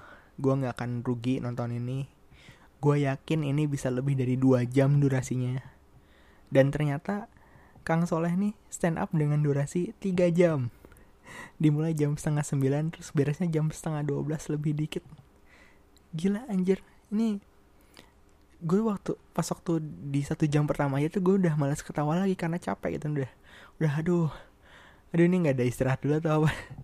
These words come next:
<laughs> Aduh, gue pengen minum, gue pengen makan dulu nih. Aduh, capek banget. Ya, tapi tetep aja gue, aduh ini, aduh ini tapi lucu banget itu, aduh. Dan segala macam gitu kan. Materi yang dibawain tuh sesuai dengan judulnya,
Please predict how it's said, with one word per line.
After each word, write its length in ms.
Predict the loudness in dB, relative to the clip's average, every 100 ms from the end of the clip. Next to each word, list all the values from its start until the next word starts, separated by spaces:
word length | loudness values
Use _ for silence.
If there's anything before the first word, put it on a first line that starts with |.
| -14
<laughs> 400 | -10 -10 -12 -6
Aduh, 80 | -2
gue 160 | 0 0
pengen 240 | 0 0
minum, 240 | 0 0 2
gue 160 | 0
pengen 240 | 0 -4 -4
makan 400 | -4 -4 -4 -2
dulu 160 | -2
nih. 320 | -2 -2 -4 -4
Aduh, 280 | -2 0 -2 -6 -14 -16 -18 -10
capek 240 | -6 -2 0
banget. 280 | -2 -4 -8 -12 -14 _ _ -20 -20 -20 -20 -20 _
Ya, 160 | -2
tapi 240 | 0 0 0
tetep 240 | 0 -4
aja 80 | -4
gue, 240 | 0 0
aduh 400 | 0 -4 -2 -2
ini, 320 | 0 -2 -6 -12 _ -4
aduh 160 | 0 0
ini 160 | 0
tapi 160 | -2 0
lucu 320 | 0 0 -2
banget 480 | 0 0 0 -4 -4
itu, 80 | -4
aduh. 720 | -2 -2 -2 -4 -4 -6 -8 -12 -16 -10
Dan 160 | -8 -6
segala 240 | -6 -6
macam 240 | -8 -8 -8
gitu 140 | -8 -8
kan. 240 | -10 -12 -14 -20 -20 -20 -20 -8 -4
Materi 320 | -2 0 0
yang 80 | 2
dibawain 320 | 0 0 -2
tuh 160 | -2
sesuai 320 | -4 -2 0 0
dengan 80 |
judulnya, 460 | 0 0 0 0